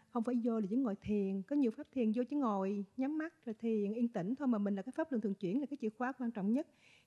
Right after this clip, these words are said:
Và điểm niệm Phật của mình cũng không giống niệm Phật của bên pháp Tịnh Độ hay trong chùa. Cái Nam Mô Di Đà Phật của mình á, là cái chấn động lực.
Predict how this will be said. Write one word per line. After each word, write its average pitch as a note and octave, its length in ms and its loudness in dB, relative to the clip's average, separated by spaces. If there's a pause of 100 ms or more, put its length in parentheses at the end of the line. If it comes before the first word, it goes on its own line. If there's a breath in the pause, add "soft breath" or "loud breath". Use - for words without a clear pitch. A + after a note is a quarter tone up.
Và G3+ 140 2
điểm G3+ 320 0
niệm A3 120 2
Phật G#3+ 140 -4
của C4+ 140 -2
mình B3 160 4
cũng A3+ 140 -6
không C#4 220 0
giống D#4 160 -2
niệm A#3 120 0
Phật G3+ 280 -8
của F#3 100 -4
bên B3+ 280 0 (340 soft breath)
pháp D4+ 180 0 (120)
Tịnh G3 200 0
Độ F#3 260 0
hay A#3 100 2
trong A#3+ 220 0
chùa. G#3 260 0 (320 soft breath)
Cái D4+ 120 2
Nam C4 220 4
Mô A#3+ 100 4
Di A#3+ 60 -4
Đà G#3+ 80 -10
Phật A3 120 -8
của C#4 120 -2
mình A3 240 2
á, A#3+ 120 -2
là A3+ 100 -6
cái B3+ 200 -6
chấn D#4+ 240 -2
động G#3+ 200 0
lực. E3+ 160 -4